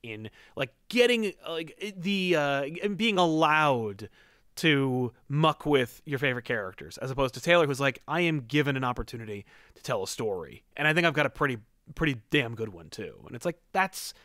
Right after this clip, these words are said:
what I'm looking for. And I think with Zdarsky, it probably will end tragically.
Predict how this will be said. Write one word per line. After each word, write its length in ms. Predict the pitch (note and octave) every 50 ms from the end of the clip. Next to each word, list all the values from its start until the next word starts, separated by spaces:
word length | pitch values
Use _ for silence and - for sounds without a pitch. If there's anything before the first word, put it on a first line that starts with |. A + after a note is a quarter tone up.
| _ _ -
what 160 | C#3 C#3+ D3
I'm 100 | D3 D3
looking 220 | C3+ A#2 - G#2
for. 260 | F2 - D#2 D2+ D#2
And 80 | D#2+ G#2
I 60 | B2
think 180 | C#3+ E3+ D#3+ C3
with 180 | C#3 C3 B2
Zdarsky, 500 | C3 D3 D3+ D#3 D#3+ D3+ - D3 C3 A#2+ - - - - - - - _ _
it 180 | - B3 B3+ -
probably 320 | - G3 F#3+ G3 G3 G#3
will 160 | F#3+ F3+ F#3 F3
end 160 | F3 E3+ E3+
tragically. 640 | - - D#3 D3 C#3+ B2+ C3 A#2+ - G#2 E2 F2 -